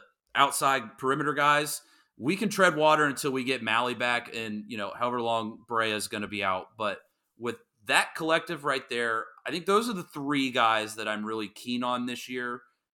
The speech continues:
and R J especially. I think if R J kinda is the barometer of how high or how low I'll get on Dayton this season. So it'll be interesting to see how it plays out, but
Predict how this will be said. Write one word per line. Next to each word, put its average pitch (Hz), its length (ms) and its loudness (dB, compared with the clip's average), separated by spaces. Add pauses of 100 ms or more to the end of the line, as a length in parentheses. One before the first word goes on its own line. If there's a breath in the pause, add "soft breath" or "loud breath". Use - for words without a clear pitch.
and 120 400 -4
R 190 180 6
J 208 300 0
especially. 78 580 -6 (140)
I 127 140 -4
think 170 280 -6
if 117 280 -6
R 156 180 6
J 165 520 0
kinda 135 380 0
is 123 280 -6
the 123 80 -4
barometer 113 680 -4
of 101 180 -6
how 104 360 -2
high 101 460 -4
or 92 160 -8
how 98 160 -4
low 90 360 -8
I'll 98 160 -6
get 90 160 -12
on 117 160 -8
Dayton 120 300 -10
this 120 160 -8
season. 127 360 -8 (300)
So 113 600 -2
it'll 123 120 -6
be 147 120 -2
interesting 175 260 -6
to 143 80 -8
see 147 160 -6
how 135 160 2
it 127 100 -4
plays 123 260 -4
out, 101 300 -2
but 104 200 -4